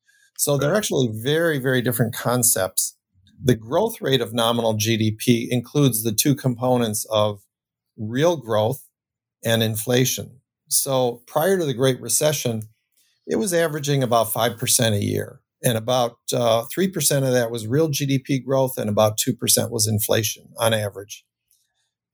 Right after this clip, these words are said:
Speaker 1: In two thousand eight and nine, suddenly nominal G D P fell by about three percent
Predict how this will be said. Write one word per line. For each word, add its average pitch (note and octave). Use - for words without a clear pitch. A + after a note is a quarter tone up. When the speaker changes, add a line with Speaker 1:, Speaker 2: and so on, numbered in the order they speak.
Speaker 1:
In G3
two F3
thousand B2+
eight B2+
and A2+
nine, B2+
suddenly D3
nominal B2
G A#2
D A2+
P B2
fell C#3
by G#2+
about G2
three A2
percent -